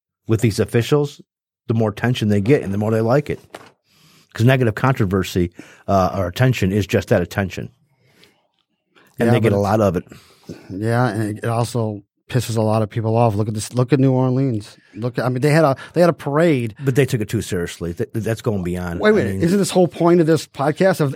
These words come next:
Speaker 2: of them taking it too
Speaker 1: E-, exactly.
Speaker 2: seriously?
Speaker 1: It, it's not a game anymore. Exa-, yes. Yes.
Speaker 2: So, I,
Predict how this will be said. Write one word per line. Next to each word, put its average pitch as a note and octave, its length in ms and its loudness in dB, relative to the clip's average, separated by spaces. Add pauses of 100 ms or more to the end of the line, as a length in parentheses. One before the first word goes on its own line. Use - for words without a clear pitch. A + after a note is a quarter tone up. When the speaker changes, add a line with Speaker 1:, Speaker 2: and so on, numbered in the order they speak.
Speaker 2:
of D3 100 4
them C#3+ 140 2
taking D3+ 320 2
it - 80 -4
too D#3+ 60 -2
Speaker 1:
E-, - 20 -2
exactly. D3+ 540 2
Speaker 2:
seriously? F#3 60 -2 (100)
Speaker 1:
It, A2 120 -8
it's - 160 -6
not A#2+ 80 2
a G#2+ 60 -2
game G#2+ 240 -2
anymore. D#2+ 360 -6
Exa-, A2 280 -8
yes. - 400 -6 (100)
Yes. B2 160 -6
Speaker 2:
So, C#3+ 380 -6
I, C#3 320 -2